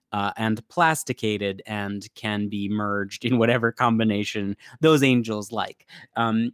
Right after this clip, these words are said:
the angels are fascinated by Eve as a figure 'cause the idea of the feminine is kind of a fascinating new thing in the world with some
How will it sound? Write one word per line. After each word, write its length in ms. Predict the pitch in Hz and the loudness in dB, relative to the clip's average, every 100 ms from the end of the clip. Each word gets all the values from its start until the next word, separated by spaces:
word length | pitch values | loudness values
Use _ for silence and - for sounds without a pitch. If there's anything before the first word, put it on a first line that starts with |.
| - | 0
the 140 | 160 | 2
angels 320 | 160 160 147 | 4 6 6
are 100 | 127 | 4
fascinated 640 | 123 131 127 - 123 113 110 | 4 2 2 0 -2 -2 0
by 200 | 110 - | 0 0
Eve 260 | 185 160 123 | 0 2 2
as 140 | 110 | 0
a 60 | 110 | -4
figure 280 | 113 104 | -4 -4
'cause 320 | 101 113 107 113 _ | -4 -6 -8 -12 _
the 280 | 135 123 117 | -6 0 2
idea 420 | 117 117 127 113 | 0 0 0 0
of 140 | 107 | -2
the 80 | 104 | -8
feminine 520 | - 101 98 95 92 | -4 -4 -4 -6 -8
is 200 | 95 98 | -10 -14
kind 260 | - 101 98 | -10 -10 -8
of 60 | |
a 80 | 95 | -10
fascinating 920 | - 95 95 101 95 92 92 90 92 95 - _ | -4 -4 -4 -6 -6 -6 -6 -6 -6 -6 -12 _
new 500 | 131 139 139 135 123 | 4 6 10 8 8
thing 340 | 113 127 113 110 | 4 2 2 2
in 200 | 104 98 | 0 -4
the 80 | 95 | -4
world 420 | 104 92 95 98 | -4 -4 -6 -6
with 200 | 101 - | -8 -6
some 580 | - 107 104 101 101 | -4 0 2 2 0